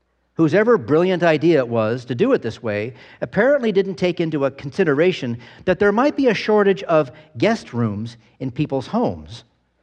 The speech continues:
let alone the few inns there are in these small towns, if there even is one.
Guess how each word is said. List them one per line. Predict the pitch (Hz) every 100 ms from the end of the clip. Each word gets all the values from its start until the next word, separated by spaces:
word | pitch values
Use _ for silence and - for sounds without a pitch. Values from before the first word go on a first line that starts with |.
| _ _ _
let | 135 170
alone | 175 220 170 151 151 - _
the | 139
few | - 160 160
inns | 170 214 151
there | 123 104 101
are | 98 98 131 127 -
in | - 120
these | 123
small | 120 139 123
towns, | 120 120 101 107
if | 156
there | - 170
even | 202 196 185
is | 190 185
one. | 113 95